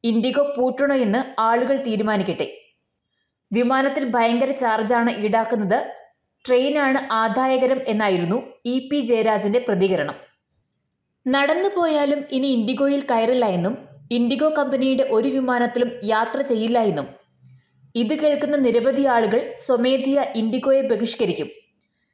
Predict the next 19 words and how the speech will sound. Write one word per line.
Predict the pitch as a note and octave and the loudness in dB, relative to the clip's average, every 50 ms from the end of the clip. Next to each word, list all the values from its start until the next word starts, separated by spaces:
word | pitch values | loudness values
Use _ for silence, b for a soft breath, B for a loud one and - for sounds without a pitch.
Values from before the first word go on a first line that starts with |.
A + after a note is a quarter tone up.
| _ _ _ | _ _ _
ചിലപ്പോ | - D#4 D#4 D#4+ E4 E4 F4 F4 F4 - | -4 0 2 2 2 2 0 -2 0 0
കമ്പനി | C#4 C4 C4 C4 C4 D#4+ E4 E4+ D#4 D#4 | -2 0 0 0 0 0 0 0 0 0
തന്നെ | C#4+ C#4 C#4 | 2 2 0
തകർന്നു | C#4 - A#3 G3+ F#3 G#3+ B3 C4+ C4+ | 0 0 0 0 0 0 0 0 0
പോകും. | G3+ E3+ D#3+ C#3+ C#3+ - - - - _ _ _ _ _ _ _ _ - | 0 0 -2 -2 -4 -8 -10 -16 -20 _ _ _ _ _ _ _ _ -4
"എന്റെ | A3 A#3 A#3+ B3 C#4 | -2 0 2 2 4
ഒരു | B3 A#3 B3+ D4 | 4 4 2 2
പൈസ | C#4+ C4+ A#3 A#3 A#3 A#3 C4+ | 2 2 0 0 0 -2 -2
പോലും | A#3 C4+ G3 G3 A#3+ - - - - - | 0 2 2 2 0 0 -4 -10 -8 -4
ഈ | C4 C#4+ C#4 C#4+ | -4 -2 -2 -2
കമ്പനിക്ക് | B3 G#3+ G#3+ A#3 A3+ B3 B3 C4 | -2 0 0 0 0 -2 -2 -2
കൊടുക്കാൻ | B3 B3 A3+ - A#3 A3+ A3+ - - | 0 0 0 0 -2 -4 -4 -2 -2
താല്പര്യപ്പെടുന്നില്ല" | G#3+ A3 G#3+ G#3+ - C4+ C#4 C#4 C4+ B3+ A#3 A#3 A#3 A3 A3 | 0 0 0 -2 -2 -4 -2 -2 0 -2 0 0 0 2 2
എന്നും | A3 G#3+ G3 F#3 B3 D4+ - - - _ _ _ _ _ _ _ | 2 2 0 0 -2 -4 -8 -12 -20 _ _ _ _ _ _ _
ഇ | A#3+ B3 C4 B3+ C4+ | -2 -2 -2 -2 -2
പി | D4+ D4 | -2 -2
ജയരാജൻ | B3 A3 A#3+ A3+ A3 G#3+ G3 F#3 A#3+ C4 C4 B3+ | 0 2 2 2 2 2 0 0 0 -2 -2 -2
പറഞ്ഞിരുന്നു. | G#3 F3+ F3+ F3 D#3+ D#3 C#3+ D3 - - - _ _ _ _ _ _ _ _ _ - | 0 0 0 0 -2 -2 -6 -8 -10 -12 -18 _ _ _ _ _ _ _ _ _ -6
ഇതിനെതിരെയാണിപ്പോൾ | A#3+ G#3 C4 B3+ B3 G#3 A#3 A#3 B3 A#3 G#3+ G3+ F3+ - G3 B3+ - - - | -4 -2 0 0 0 2 2 2 2 2 2 0 0 0 0 -2 -2 -4 -10